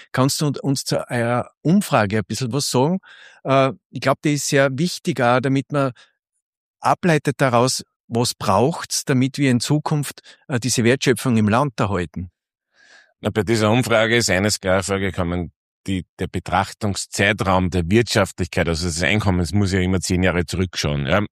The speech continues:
Speaker 2: das
Speaker 1: Mhm.
Speaker 2: haben die Bauern natürlich getan. Und da war ein Punkt, warum nicht investiert wurde, oft auch, aufgehört wurde, auch die Wirtschaftlichkeit, ja.
Speaker 1: Mhm.
Speaker 2: Dass wir mit unseren Strukturen, die wir in der Mast haben,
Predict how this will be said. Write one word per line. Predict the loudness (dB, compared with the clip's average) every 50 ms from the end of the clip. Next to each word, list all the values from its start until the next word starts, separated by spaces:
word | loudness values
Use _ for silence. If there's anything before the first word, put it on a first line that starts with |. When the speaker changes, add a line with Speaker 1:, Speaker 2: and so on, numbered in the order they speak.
| _
Speaker 2:
das | -2 0 2
Speaker 1:
Mhm. | 2
Speaker 2:
haben | 2 2
die | 0
Bauern | 0 0 0 0 2
natürlich | 0 0 0 -2 -2 -2 -4 -6
getan. | -8 -4 -2 0 0 2 2 2 0 -2 -4 -10 -16 -18 -18 -12 -8
Und | -8 -4 -2 -2
da | 0
war | 2 2 2
ein | 2 2 2 0
Punkt, | 0 0 0 0 -2 -4 -4 -2
warum | 0 0 0 0 0 0 0 0 -2 -6 _
nicht | -2 -2 -2 -2 0 -2
investiert | 0 0 0 0 -2 -2 -2 -2 0 0
wurde, | 0 0 2 2 2
oft | 2 0 -2 -6 -6
auch, | -6 -4 -6 -6 -10 _ _
aufgehört | -8 -6 -6 -4 0 0 0 2 2
wurde, | 0 0 0 0
auch | -2 -2
die | -4 -4 -2
Wirtschaftlichkeit, | 0 -2 0 0 -2 -4 -2 -4 -6 -8 -6 -6 -6 -4 0
ja. | 0 0 0 0 -2 -8 -14 -20 -14 -8
Speaker 1:
Mhm. | -4 -2
Speaker 2:
Dass | -2 0 0 2
wir | 0 0
mit | 0 0 0
unseren | 0 0 0 2 2 2 0
Strukturen, | 0 0 -2 -4 -4 -2 0 2 2 2 2
die | 2 0
wir | 0
in | 0 0
der | 0 2
Mast | 2 2 0 0 -2 -2
haben, | 0 0 0 0 -2 -6 -8